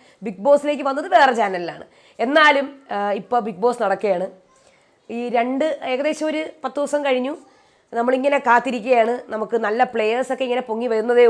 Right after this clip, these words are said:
ഉള്ളൂ. സേ-, നമ്മള് എന്താണ്, ഏ-, ഇത്, ആ, മെയിനായിട്ട് വൈൽഡ് കാർഡ് എൻട്രീസിന് വേണ്ടി കാത്തിരിക്കുകയാണ്. അപ്പൊ അതിൻ്റെയൊക്കെ ഇടയിൽ ഞാൻ ഇങ്ങനെ ഇരിക്കുമ്പോ ഇന്ന് നമ്മൾ ഇൻഡിപെൻഡൻസ് ഡേ ആണ്. ഹാപ്പി ഇൻഡിപെൻഡൻസ് ഡേ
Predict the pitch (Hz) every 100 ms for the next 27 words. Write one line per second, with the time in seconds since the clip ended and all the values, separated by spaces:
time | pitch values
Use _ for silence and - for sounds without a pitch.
0 | 208 208 208 - _ _ _ _ _ -
1 | 214 214 214 226 247 226 - _ _ -
2 | 208 202 196 202 - 190 185 180 170 180
3 | 202 269 294 262 240 208 247 269 285 277
4 | 247 240 233 240 220 202 190 180 190 180
5 | 170 180 - _ _ _ _ - 220 254
6 | 269 285 330 330 285 302 302 285 285 285
7 | 285 233 277 277 269 262 262 247 247 226
8 | 254 254 254 247 175 190 185 175 - 170
9 | 165 - 214 196 202 196 196 165